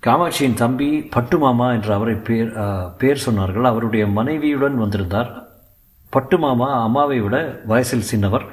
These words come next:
முன் மண்டையில் வழுக்கை இருந்தாலும் பட்டு மாமா பார்க்க தமாஷாகத்தான் இருந்தார். அதற்கேற்றாற்போல் தமாஷாவும் பேசினார்.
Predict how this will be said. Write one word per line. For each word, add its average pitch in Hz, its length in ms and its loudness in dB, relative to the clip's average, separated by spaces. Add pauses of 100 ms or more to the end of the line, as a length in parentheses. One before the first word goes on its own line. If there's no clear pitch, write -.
(140)
முன் 190 260 2
மண்டையில் 143 280 2
வழுக்கை 143 340 2
இருந்தாலும் 113 380 2
பட்டு 123 280 0
மாமா 117 260 0
பார்க்க 120 440 0
தமாஷாகத்தான் 117 460 0
இருந்தார். 92 440 -4
அதற்கேற்றாற்போல் 120 720 0 (180)
தமாஷாவும் 165 480 2
பேசினார். 101 460 -4